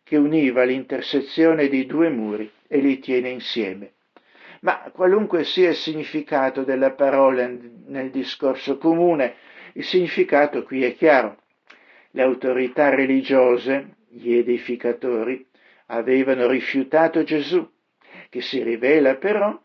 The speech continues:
essere il fondamento della storia della salvezza. L'affermazione più ardita di Pietro è quella finale: "In nessun altro vi è la salvezza,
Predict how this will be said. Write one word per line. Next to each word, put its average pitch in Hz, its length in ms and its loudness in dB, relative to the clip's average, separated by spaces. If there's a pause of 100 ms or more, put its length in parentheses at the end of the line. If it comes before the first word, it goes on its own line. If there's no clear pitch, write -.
essere 180 580 -2
il 160 260 2
fondamento 143 1400 0 (120)
della 131 320 2
storia 110 680 -2 (120)
della 117 280 0
salvezza. 107 720 -8 (920)
L'affermazione 160 840 2
più 156 180 2
ardita 156 440 4
di 175 140 -2
Pietro 147 460 2
è 139 80 -4
quella 120 280 0
finale: 107 580 -10 (540)
"In 151 140 0
nessun 170 400 2
altro 113 420 2
vi 117 100 -4
è 123 60 2
la 117 140 0
salvezza, 113 720 -6